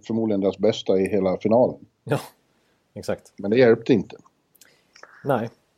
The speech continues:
Speaker 2: <clears throat> Alltså
Speaker 1: Det, det har blivit så konstigt så att nu är det... Vi sa ju här i Pittsburgh de första matcherna att, eh, det hjälpte inte att, eh, Nashville spelar bra och, och förmodligen var bättre laget på banan båda matcherna.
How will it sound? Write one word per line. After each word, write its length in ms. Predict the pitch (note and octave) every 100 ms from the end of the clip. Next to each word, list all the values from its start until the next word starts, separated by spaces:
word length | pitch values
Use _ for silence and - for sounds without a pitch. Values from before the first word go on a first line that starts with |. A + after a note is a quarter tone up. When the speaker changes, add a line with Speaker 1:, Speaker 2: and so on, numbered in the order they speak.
| _
Speaker 2:
<clears throat> 240 | - D3 -
Alltså 200 | C#3+ D#3+
Speaker 1:
Det, 420 | C#3+ C3 A#2+ B2+ - _ _ _
det 140 | A#2+
har 100 | C#3+
blivit 300 | D3 D3 D#3
så 80 | C#3
konstigt 440 | - C3+ E3 A#2
så 80 | B2
att 80 | A2
nu 220 | C#3+ D#3+
är 80 | C3+
det... 200 | B2 A#2 - _ A#2
Vi 180 | C3 C3
sa 260 | D#3 D3+
ju 260 | C3+ B2 A#2+
här 160 | B2+ B2+
i 40 |
Pittsburgh 520 | A#2+ C#3 - B2+ A2+ G#2+
de 120 | - A#2+
första 280 | B2+ -
matcherna 380 | B2 A2+ - A2
att, 200 | F#2+ -
eh, 60 | G2
det 300 | F#2 F#2 A#2
hjälpte 360 | B2+ C#3 -
inte 260 | C3 G#2+ A2
att, 260 | F#2+ - -
eh, 140 | F#2+ F#2 _ _
Nashville 380 | C3 C#3 - A#2
spelar 240 | - G#2+
bra 380 | G2+ E3+ G#2 E2+ - -
och, 400 | G#2+ - B2+ A2+
och 140 | G#2+
förmodligen 340 | - A#2+ A#2 A2
var 60 |
bättre 300 | G#2+ C3 -
laget 280 | A#2 C#3+ C3
på 80 | -
banan 380 | G2 A#2 A#2 G#2+
båda 240 | G2+ G#2
matcherna. 440 | G2+ G#2 - G2+